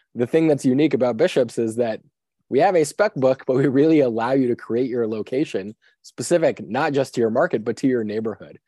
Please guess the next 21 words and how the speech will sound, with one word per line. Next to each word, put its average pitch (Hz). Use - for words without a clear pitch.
And 123
that, 135
again, 139
is 110
working 113
with 107
local 95
artists, 151
local 104
musicians, 110
local 101
designers 110
to 95
create 95
merch 101
and -
capsule 117
collections 107
for -
your 95
store, 120